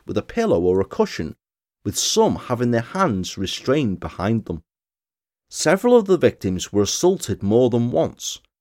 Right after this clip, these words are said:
often being initially raped downstairs before being moved upstairs for a further assault. And in each of the attacks,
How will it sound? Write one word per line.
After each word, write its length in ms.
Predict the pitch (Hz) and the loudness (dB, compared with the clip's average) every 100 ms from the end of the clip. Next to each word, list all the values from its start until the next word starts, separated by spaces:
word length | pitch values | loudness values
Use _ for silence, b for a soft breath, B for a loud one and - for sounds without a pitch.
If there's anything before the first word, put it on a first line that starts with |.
| - | -4
often 340 | 147 175 170 | -4 0 0
being 240 | 117 117 101 | 2 2 2
initially 480 | 101 170 - 185 175 | 2 0 0 -2 0
raped 340 | 170 180 139 | 0 0 0
downstairs 840 | 165 170 165 - 214 139 80 - - _ _ | 0 0 -2 -2 0 0 -2 -10 -16 _ _
before 300 | - - 113 | -12 0 2
being 320 | 104 113 104 107 | 2 2 2 2
moved 300 | 120 90 - - | 0 -2 -8 -2
upstairs 640 | 196 - - 82 80 90 | -2 -2 -6 -4 -4 -6
for 200 | - 92 | -4 -4
a 40 | |
further 480 | 82 - 156 202 151 | -2 2 4 4 2
assault. 480 | 104 - 62 - - _ _ _ _ _ _ | -2 -4 -8 -10 -20 _ _ _ _ _ _
And 120 | - | -2
in 120 | 101 113 | 0 2
each 260 | 202 208 | 0 -2
of 80 | 220 | -6
the 140 | 220 | -4
attacks, 580 | 220 - 214 95 - - | -4 -2 -4 -4 -12 -14